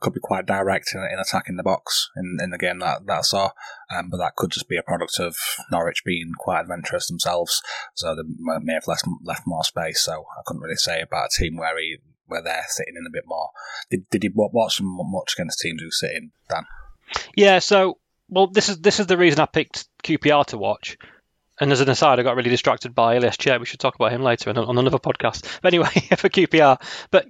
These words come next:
Speaker 2: I thought Q P R would be quite direct since Gareth Reigns was taking over. But Q P R, they were quite direct, but it, it just became a mad transition game. And Q P R were in the game the whole time. And then I watched, with some of the guys in the Discord, we watched a bit of, um, them against Coventry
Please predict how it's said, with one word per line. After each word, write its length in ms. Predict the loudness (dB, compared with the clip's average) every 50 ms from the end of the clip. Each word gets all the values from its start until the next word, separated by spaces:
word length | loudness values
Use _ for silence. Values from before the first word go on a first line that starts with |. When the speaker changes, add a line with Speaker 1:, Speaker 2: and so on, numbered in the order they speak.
| -2
Speaker 2:
I 80 | 0 2
thought 200 | 4 4 4 4
Q 140 | 4 2 6
P 100 | 8 8
R 100 | 8 8
would 100 | 8 4
be 80 | 2
quite 240 | 4 6 6 6 6
direct 300 | 8 8 10 10 8 6
since 220 | 0 -8 -4 2
Gareth 240 | 4 6 6 6 8
Reigns 240 | 6 6 6 4 0
was 100 | -4 0
taking 320 | 4 6 4 6 4 0
over. 220 | 0 0 0 -2 -2
But 140 | -4 -2 -2
Q 140 | -2 0
P 140 | 4 6 8
R, 160 | 8 8 6
they 140 | 6 2 4
were 160 | 6 6 6
quite 260 | 6 6 6 6 6 4
direct, 240 | 0 0 0 0
but 120 | -2 -6 -8
it, 120 | -8 -12 _ -10
it 180 | -10 -8 -6 -6
just 100 | -6 -4
became 240 | -2 2 2 4 4
a 40 | 4
mad 180 | 4 2 2
transition 440 | 2 -2 -2 2 2 2 2 2 2
game. 260 | 2 2 0 0 -4 -8 -12 -20 -18 -18 -16 -18 -12 -6
And 100 | -6 -4
Q 160 | 0 2 2
P 120 | 4 6 6
R 100 | 6 6
were 60 | 4
in 60 | 2
the 40 | 2
game 220 | 4 4 4 4
the 80 | 4 2
whole 120 | 2 2
time. 280 | 2 2 2 2 2 2
And 100 | 2 4
then 200 | 4 4 4 2 0
I 60 | 2
watched, 420 | 4 4 4 4 2 -6 -6 -8 -14 -16 _ _ _ -10 _
with 160 | 4 4 4
some 140 | 6 4 4
of 60 | 4
the 60 | 4 6
guys 200 | 6 6 4 4
in 60 | 2
the 60 | 2
Discord, 420 | 2 2 2 4 4 4 4 4
we 60 | 2 -2
watched 220 | -2 -2 -4 -4
a 40 | 0
bit 180 | 2 4 4
of, 100 | 4 6
um, 520 | 6 8 8 8 8 6 4 2 -4 -6 -8 _ _ _ -20 -20 -20 -20 -20 -20 _ _ _ -2
them 140 | 0 2 4
against 500 | 4 4 4 2 2 -2 -4 -6 -6 -10 _ _ _ _ -10 -2
Coventry 640 | 0 2 2 2 2 0 0 0 0 0 0 -2 -8